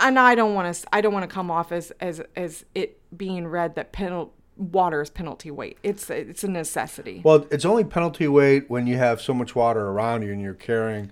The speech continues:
Speaker 1: You're
Speaker 2: you know,
Speaker 1: carrying
Speaker 2: three
Speaker 1: three
Speaker 2: liters
Speaker 1: liters. <laughs>
Speaker 2: o-, of it. So, you know,
Speaker 1: When it's
Speaker 2: for
Speaker 1: unnecessary to do so is what I'm
Speaker 2: Well,
Speaker 1: referring to.
Speaker 2: yeah, no, you're right. An unnecessary weight as far as water, um, is, this is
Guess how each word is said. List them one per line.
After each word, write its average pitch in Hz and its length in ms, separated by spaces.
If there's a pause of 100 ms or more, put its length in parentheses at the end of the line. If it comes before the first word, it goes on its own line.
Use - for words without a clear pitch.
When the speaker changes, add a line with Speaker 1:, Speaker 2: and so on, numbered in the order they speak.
(240)
Speaker 1:
You're 220 140
Speaker 2:
you 120 100
know, 113 140
Speaker 1:
carrying 285 200
Speaker 2:
three 147 160
Speaker 1:
three 269 280
Speaker 2:
liters 240 480
Speaker 1:
liters. 254 180
<laughs> 285 400
Speaker 2:
o-, 131 120 (100)
of 131 200
it. 104 200
So, 135 340 (320)
you 156 100
know, 147 40
Speaker 1:
When 269 140
it's 262 160
Speaker 2:
for - 40
Speaker 1:
unnecessary 226 800
to 185 160
do 180 240
so 180 240
is 175 180
what 170 300
I'm 175 160
Speaker 2:
Well, 170 100
Speaker 1:
referring 156 440
to. 175 140
Speaker 2:
yeah, 202 320
no, 175 160
you're 160 180
right. 180 280
An 139 180
unnecessary 151 840
weight 127 560
as 113 140
far 117 160
as 107 180
water, 151 520 (440)
um, 117 540 (100)
is, 117 640 (120)
this 135 300
is 147 200